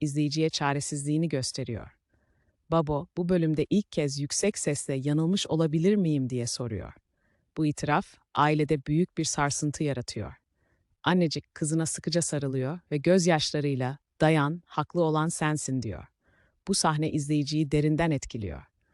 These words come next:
Remezcik, Falakçık'ın yanında bir kaya gibi duruyor. Onun desteği bu bölümde Falakçık'ın gücünü ikiye katlıyor. Smircik,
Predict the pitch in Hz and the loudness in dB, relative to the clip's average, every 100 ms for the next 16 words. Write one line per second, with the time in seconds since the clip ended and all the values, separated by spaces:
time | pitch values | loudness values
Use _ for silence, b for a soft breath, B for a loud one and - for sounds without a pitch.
0 | _ _ - 160 160 147 175 - - 160 | _ _ -2 2 2 2 -2 -4 0 4
1 | 160 - - 180 151 143 147 151 156 - | 4 2 -4 0 0 0 0 -2 -4 -2
2 | 151 151 139 113 101 98 85 - _ _ | 0 0 0 -6 -8 -10 -10 -14 _ _
3 | _ _ _ _ _ _ _ _ _ 160 | _ _ _ _ _ _ _ _ _ 2
4 | 202 208 160 - - 139 139 170 180 160 | 4 6 4 2 -2 -2 0 0 2 2
5 | 135 139 147 147 156 - - 139 139 139 | 0 -2 0 0 -2 -8 -4 -4 -4 -2
6 | 147 - 156 139 107 - 113 - - _ | -4 -2 -6 -4 -10 -8 -8 -10 -16 _
7 | _ _ _ _ - 151 165 180 143 - | _ _ _ _ -6 0 0 0 -4 -8
8 | - | -18